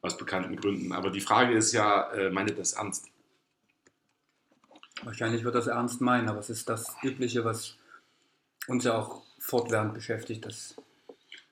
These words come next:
Speaker 2: ähm,
Speaker 1: Also ich
Speaker 2: berufliche Politik sehr
Speaker 1: Mhm.
Speaker 2: weit vorbeigeht an dem, was aktuell die Leute betrifft.
Speaker 1: Also ich frage mich tatsächlich, ob, äh, Herr Wanderwitz der Meinung ist, dass wir noch ein bisschen Wasser in die paar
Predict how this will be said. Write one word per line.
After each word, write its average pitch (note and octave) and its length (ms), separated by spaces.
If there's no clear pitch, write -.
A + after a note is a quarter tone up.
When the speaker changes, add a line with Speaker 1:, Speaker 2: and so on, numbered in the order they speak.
Speaker 2:
ähm, A2 280
Speaker 1:
Also G#2 140
ich - 60
Speaker 2:
berufliche B2 320
Politik A2+ 420
sehr A#2 160
Speaker 1:
Mhm. A2+ 40
Speaker 2:
weit A2+ 180
vorbeigeht A2 560
an A2 100
dem, G#2 220
was - 400
aktuell G#2+ 760
die A2+ 60
Leute G#2+ 240
betrifft. - 460
Speaker 1:
Also - 160
ich A2+ 60
frage D3+ 220
mich C3+ 140
tatsächlich, C#3+ 600
ob, - 220
äh, A#2 160
Herr G2+ 140
Wanderwitz B2+ 640
der G#2+ 80
Meinung A#2 340
ist, A2+ 120
dass - 100
wir A#2 60
noch G#2+ 120
ein G#2+ 60
bisschen G#2+ 320
Wasser B2 240
in A#2 80
die G#2 60
paar G2+ 440